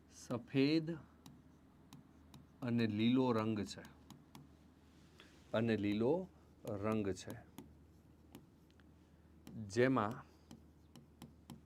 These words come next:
સફેદ રંગમાં વચ્ચે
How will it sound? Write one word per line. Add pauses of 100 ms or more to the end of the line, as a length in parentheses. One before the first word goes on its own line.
(3250)
સફેદ
રંગમાં (1800)
વચ્ચે